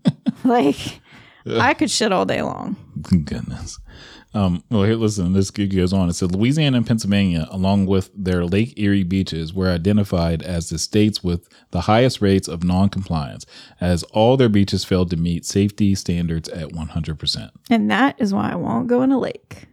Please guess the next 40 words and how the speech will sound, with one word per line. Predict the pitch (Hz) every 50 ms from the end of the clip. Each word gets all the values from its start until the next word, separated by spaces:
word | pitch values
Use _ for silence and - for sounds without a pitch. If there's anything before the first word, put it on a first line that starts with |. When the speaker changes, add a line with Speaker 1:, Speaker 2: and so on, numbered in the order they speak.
| _ _ _
Speaker 2:
<laughs> | _ _ _ _ 127 107 92 - - 113 - - 123 - - 110 - - - - - - - - _
I | 101 107
don't | - 127 98
do | 98 95
lakes, | 90 90 87 82 -
rivers. | 85 82 80 80 80 76 78 76 -
Speaker 1:
Or | 226 214 214 220 226 226
rivers | 226 226 220 202 202 202 208 196 202 220 214 170 135
Speaker 2:
Yeah. | - -
Speaker 1:
or | 214 208 202 202
streams. | 196 - - - - 190 180 175 175 180 175 175 170 190 196 185 -
Like, | - 196 185 -
I'll | - 208
go | 214 247 254 262
in | 254
a | 247
creek | 240 - - 190 196 202 190 196 196 -
if | 202 185 -
it's, | 202 190 -
like, | 208 202 190 -
to | - 208
my | 202 185
ankles | - - 180 190 - 202 202 208 196 208
and | 202
I | 190
have | 196 196
shoes | - - 202 185 190 196
on. | 202 190 214 220 202 196 185 - _ _ _ - - - _ _ _ _ _
Speaker 2:
Yeah. | - 95 78 65 - 76 - - - -
Speaker 1:
But, | - - - - - - - -
yeah, | - - - - - - -
no. | - - 50 50 - -
I | - -
mean, | 220 226 226 220 240
well, | 302 349 359 381
no, | 381 370 359
I | 359 370 392
jumped | - - 427 427 415 -
in | 302 277 269
that. | 254 254 208 202 202 - - -